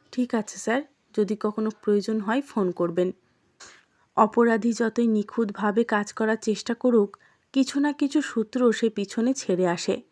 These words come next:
এক্ষেত্রেও তার ব্যতিক্রম নয়। তাই নিজেদের অপরাধ চিরকাল চাপা পড়ে থাকবে, এটা ভেবে যদি কেউ আত্মতৃপ্তি লাভ করে, তাহলে সেটা তার চরম মূর্খামি ছাড়া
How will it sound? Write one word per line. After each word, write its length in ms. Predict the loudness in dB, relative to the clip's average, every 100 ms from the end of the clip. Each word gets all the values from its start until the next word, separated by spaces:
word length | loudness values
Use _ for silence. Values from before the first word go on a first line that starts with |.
| _ _ _ _ -2
এক্ষেত্রেও 600 | -2 0 -2 4 4 4
তার 200 | 2 0
ব্যতিক্রম 600 | -2 -2 -4 -2 0 2
নয়। 240 | 2 0 -4 _ _ _ _
তাই 160 | 2 4
নিজেদের 500 | 2 0 2 2 2
অপরাধ 520 | -2 0 4 4 2
চিরকাল 520 | -2 -4 -2 0 0 0
চাপা 380 | -2 -2 -2
পড়ে 240 | 0 0 0
থাকবে, 460 | 0 -2 0 0 -2 _ _ _ -6
এটা 320 | -2 2 0
ভেবে 300 | 2 0 2
যদি 240 | 0 -2 0
কেউ 200 | 2 2
আত্মতৃপ্তি 720 | 0 0 -4 -2 -2 -2 0
লাভ 240 | 2 2 0
করে, 280 | 2 4 4 0 -16 _ _
তাহলে 340 | 2 4 4
সেটা 300 | 2 0 -2
তার 140 | 0 -2 0
চরম 340 | 2 4 4 2 0
মূর্খামি 460 | -2 0 2 2
ছাড়া 360 | 2 0 2